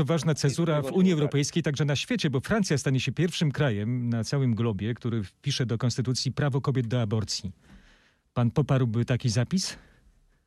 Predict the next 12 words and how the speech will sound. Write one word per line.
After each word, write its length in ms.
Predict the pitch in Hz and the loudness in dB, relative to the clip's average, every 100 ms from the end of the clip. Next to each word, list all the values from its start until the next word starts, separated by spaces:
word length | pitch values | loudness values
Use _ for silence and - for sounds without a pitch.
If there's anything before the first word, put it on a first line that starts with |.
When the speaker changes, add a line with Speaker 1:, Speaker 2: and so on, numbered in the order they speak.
| _ _ _ _ _ _ _ | _ _ _ _ _ _ _
Speaker 1:
Nie, 400 | 190 147 104 90 - - | 2 4 2 0 -8 -10
nie. 320 | 156 120 104 | -4 -2 -2
Uważam, 360 | - 123 123 123 | -4 -4 -4 -2
że 320 | 123 120 120 - 92 - | 0 2 0 -4 -18 -10
te, 100 | 123 | -8
te 160 | - | -6
przepisy, 420 | - 135 - 127 123 | -6 -6 -6 -4 0
które 200 | 127 120 | 0 0
w 80 | |
Polsce 540 | - 120 - - 117 113 - _ _ - 117 | 2 0 0 0 2 2 -6 _ _ -14 -6
funkcjonowały 800 | 160 143 - 139 131 123 131 123 | -2 -2 0 2 2 2 2 2
przez 240 | - 120 | 0 -6